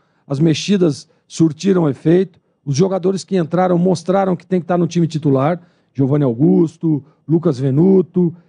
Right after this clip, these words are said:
esse menino Rios aí na partida passada, eu não tinha gostado muito dele não,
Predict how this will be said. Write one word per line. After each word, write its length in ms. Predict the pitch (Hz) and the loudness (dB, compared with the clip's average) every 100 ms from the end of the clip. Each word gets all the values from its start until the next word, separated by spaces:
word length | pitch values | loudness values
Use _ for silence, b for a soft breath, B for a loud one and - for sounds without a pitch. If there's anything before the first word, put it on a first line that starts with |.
| B | B
esse 180 | 139 - | -6 0
menino 280 | 180 185 185 | 2 2 2
Rios 380 | 117 180 190 147 | 2 2 2 0
aí 180 | 165 185 | 0 0
na 140 | 180 | 0
partida 380 | 175 165 - 190 | -2 -6 -4 -6
passada, 680 | - 131 - 190 220 143 113 _ _ _ _ | -4 -6 -2 -2 -2 -4 -10 _ _ _ _
eu 100 | 151 | 0
não 100 | 185 | 0
tinha 180 | - 202 | 0 -4
gostado 480 | 196 214 - 214 214 | -2 -6 0 0 2
muito 240 | 214 214 | 0 0
dele 180 | 202 233 | -2 0
não, 300 | 202 165 | 0 -2